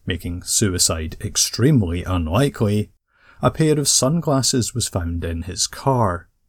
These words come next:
Ruth Morgan confirmed that the glasses had not belonged to her husband.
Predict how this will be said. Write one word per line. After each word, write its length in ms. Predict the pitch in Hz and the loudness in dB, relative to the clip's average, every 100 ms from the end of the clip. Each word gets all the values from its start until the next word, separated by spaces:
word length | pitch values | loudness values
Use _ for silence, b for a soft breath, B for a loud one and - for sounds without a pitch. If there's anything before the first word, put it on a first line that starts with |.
| _ _ _ - | _ _ _ -2
Ruth 380 | 95 143 - 113 | 4 4 2 2
Morgan 480 | 104 107 113 113 | 4 4 4 2
confirmed 640 | 110 95 87 110 110 110 107 | 2 -4 0 2 6 4 4
that 140 | 127 107 | 0 2
the 80 | |
glasses 540 | 110 110 107 - 120 107 - | 4 4 4 4 2 2 -2
had 320 | 92 95 95 | -2 -2 2
not 560 | 104 107 117 92 - - - | 6 6 6 2 -4 -16 -2
belonged 600 | 104 95 95 90 87 - - | 0 2 2 0 -4 -10 -6
to 100 | 98 | -4
her 200 | 90 87 | -2 -2
husband. 640 | 107 104 - 90 85 82 | 2 2 2 0 -2 -4